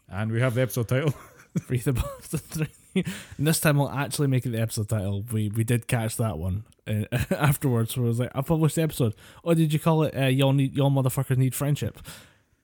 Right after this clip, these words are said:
Speaker 2: Oh, no.
Speaker 1: Oh.
Speaker 2: <laughs> Oops.
Speaker 1: Crap.
Speaker 2: <laughs> Maybe this time we'll take a note of it before we forget it.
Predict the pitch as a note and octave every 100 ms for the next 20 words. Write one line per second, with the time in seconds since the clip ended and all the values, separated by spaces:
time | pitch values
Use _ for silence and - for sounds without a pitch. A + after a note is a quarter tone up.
0 | - A#2 G#2+ G#2+ G2 - F#3+ G#2 G#2 F2+
1 | - - - - - - D2 - - E2
2 | - - - D3 - F3+ - - F#3 C5
3 | F#3+ - - - - - _ - C3 C3+
4 | C3 C3+ A#2+ A2+ A#2+ A2 F#2+ G#2 F2+ A2+
5 | G#2 G2+ G2+ F#2+ -